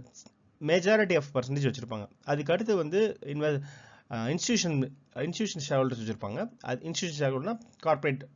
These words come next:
ஆ, ஷேர் ஹோல்டர்ஸ் சொல்லலாம். அதுக்கு அடுத்து வந்து பப்ளிக் ஷேர் ஹோல்டர்ஸ், அவங்க வந்து க-, கம்மியா வச்சிருப்பாங்க. யூசுவலா வந்து, ஆ, பப்ளிக் வந்து கம்மியா இருக்கும். இது rules and reg-, regulations-உம் பொறுத்து வந்து மாறுபடும். அது இல்லாம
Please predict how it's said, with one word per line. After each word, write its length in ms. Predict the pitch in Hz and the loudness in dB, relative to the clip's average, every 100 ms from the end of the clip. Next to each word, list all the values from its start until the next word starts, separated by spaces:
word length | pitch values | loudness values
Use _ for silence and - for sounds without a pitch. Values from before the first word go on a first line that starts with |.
| _ _ _ _ _ - | _ _ _ _ _ -10
ஆ, 260 | 117 117 113 - | -6 -4 -4 -2
ஷேர் 140 | 135 | 0
ஹோல்டர்ஸ் 280 | 117 110 - | 0 -2 -8
சொல்லலாம். 320 | 104 101 - _ _ - _ _ _ _ | -8 -8 -10 _ _ -20 _ _ _ _
அதுக்கு 220 | 151 170 | 2 4
அடுத்து 200 | 185 226 | 6 6
வந்து 200 | 170 175 | 6 4
பப்ளிக் 340 | - 156 151 143 | 0 2 0 0
ஷேர் 120 | 113 | -2
ஹோல்டர்ஸ், 340 | 107 104 110 - _ | -2 -6 -12 -18 _
அவங்க 200 | 160 185 | 0 2
வந்து 180 | 160 185 | 0 -2
க-, 200 | 156 123 | -2 0
கம்மியா 260 | 131 131 | 0 0
வச்சிருப்பாங்க. 320 | 117 110 101 104 | -2 -6 -12 -2
யூசுவலா 300 | 196 226 226 | 2 4 4
வந்து, 360 | 180 220 294 - _ - - - _ | 2 -2 -4 -10 _ -20 -20 -20 _
ஆ, 300 | 147 143 143 | -2 2 2
பப்ளிக் 440 | 143 196 208 240 247 | 2 2 2 2 2
வந்து 280 | 160 180 240 | 2 2 2
கம்மியா 340 | 156 170 185 | 2 2 4
இருக்கும். 360 | 131 117 202 - _ _ _ _ _ _ _ - - _ - | 2 0 -6 -8 _ _ _ _ _ _ _ -20 -20 _ -4
இது 280 | 202 208 175 | 4 6 8
rules 280 | 175 226 226 | 8 6 6
and 140 | 190 | 4
reg-, 260 | 156 143 - | 4 2 0
regulations-உம் 640 | 139 151 185 160 147 160 | 0 2 2 2 -2 -2
பொறுத்து 320 | 143 135 135 | 0 -2 -2
வந்து 180 | 151 143 | 0 2
மாறுபடும். 500 | 123 117 143 120 147 | 2 2 2 0 0
அது 160 | 156 127 | 0 0
இல்லாம 280 | 123 123 | -2 -2